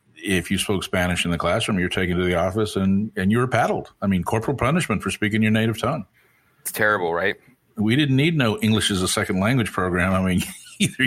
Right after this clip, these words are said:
Speaker 1: you learn it or you're, you're getting calluses on your behind. So, uh, but definitely, and now seem-, it seems like people more and more embracing, uh, learning second languages or third languages. But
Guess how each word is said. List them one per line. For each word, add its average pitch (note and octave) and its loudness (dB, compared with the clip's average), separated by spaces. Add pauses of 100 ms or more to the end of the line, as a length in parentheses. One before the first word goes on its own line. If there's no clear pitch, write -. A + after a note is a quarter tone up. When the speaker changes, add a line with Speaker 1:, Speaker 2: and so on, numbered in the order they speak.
(100)
Speaker 1:
you A#2+ 0
learn A2+ 2
it D#3 -2 (180)
or G#2+ 0
you're, A2+ 0 (380)
you're A#2+ 2
getting G2+ 0
calluses G#2+ 0
on G#2 4
your G2+ 2
behind. F#2 0
So, F2 -2 (720)
uh, G#2+ 4
but B2 0
definitely, C3+ 2
and G2 4
now A2 2
seem-, G2 0 (140)
it G2 -4
seems G#2 0
like F#2 0
people F#2 0 (160)
more G#2 2
and F#2+ 4
more G2 2
embracing, F2 -2 (100)
uh, F2+ -4 (220)
learning F2+ -2
second E2+ -4
languages E2+ -4 (480)
or G2+ -2
third G2 0
languages. F2+ 0
But F#2 -2